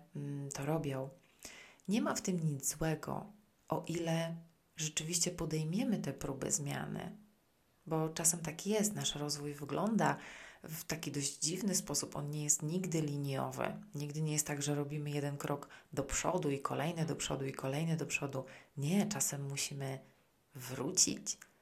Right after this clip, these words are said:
zawrócić o ileś kroków do pewnego miejsca, w którym znajduje się jakaś blokada, czy też robimy dwa kroki do przodu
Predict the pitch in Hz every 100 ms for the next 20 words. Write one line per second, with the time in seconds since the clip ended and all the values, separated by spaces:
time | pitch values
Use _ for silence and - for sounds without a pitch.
0 | _ 143 135 131 139 - 180 156 143 143
1 | 143 139 - 147 156 165 139 139 - 139
2 | 143 139 139 135 135 - - 143 202 -
3 | - _ _ _ - - - 165 160 151
4 | 156 - 139 147 143 147 151 - 147 147
5 | 147 139 139 131 - 208 214 151 - -
6 | - _ - - 139 147 139 - 147 139
7 | 143 143 139 139 _ _ _ 151 147 143
8 | - 143 - 143 139 - 139 135 139 151
9 | 160